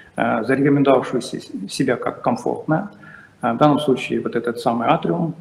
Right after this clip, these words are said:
в окружении каких-то жилых ячеек, но мы, э, выстраиваем такую систему платформ и размещаем на этих платформах,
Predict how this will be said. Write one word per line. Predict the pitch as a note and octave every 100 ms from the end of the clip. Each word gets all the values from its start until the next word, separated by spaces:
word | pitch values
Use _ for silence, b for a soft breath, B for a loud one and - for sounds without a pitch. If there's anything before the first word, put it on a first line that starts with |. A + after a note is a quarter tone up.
| -
в | A#2+
окружении | A#2 B2 B2+ A#2+ A#2+
каких-то | - - A#2 - -
жилых | - - B2
ячеек, | - G#3+ - B B B -
но | C#3 F#3+ G#3 - -
мы, | C3+ D#3+ A3 - - -
э, | B2+ B2 B2+ B2+
выстраиваем | - - C3+ B2 A#2+ - - - -
такую | - A2+
систему | - C3+ - B2 A#2+
платформ | B2 - B2+ - - - b b
и | -
размещаем | C3 C#3 C3+ - C3 A#2+ B2
на |
этих | A#2+ - -
платформах, | C3 - E3+ F3 E3+ -